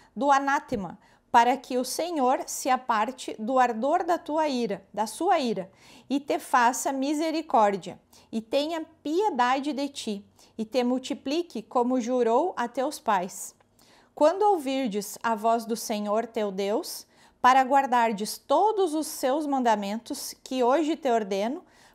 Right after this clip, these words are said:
para fazeres o que for reto aos olhos do Senhor teu Deus. Deuteronômio, capítulo quatorze. Filhos,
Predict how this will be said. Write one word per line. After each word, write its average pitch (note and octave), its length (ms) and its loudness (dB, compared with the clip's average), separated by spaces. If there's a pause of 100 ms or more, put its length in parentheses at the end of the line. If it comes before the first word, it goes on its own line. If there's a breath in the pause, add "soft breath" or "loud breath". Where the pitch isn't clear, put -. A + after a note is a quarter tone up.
para C4 220 4
fazeres C4+ 640 0
o C#4+ 80 -2
que C#4+ 140 -8
for C#4+ 260 0
reto A#3+ 580 -2 (360 soft breath)
aos B3 340 2
olhos A#3 540 0
do A#3+ 180 -4
Senhor A#3+ 540 -4 (180)
teu B3 240 0
Deus. F#3+ 580 -8 (680 soft breath)
Deuteronômio, B3 920 2
capítulo C#4 580 -2
quatorze. F#3+ 720 -2 (600 soft breath)
Filhos, B3+ 800 -2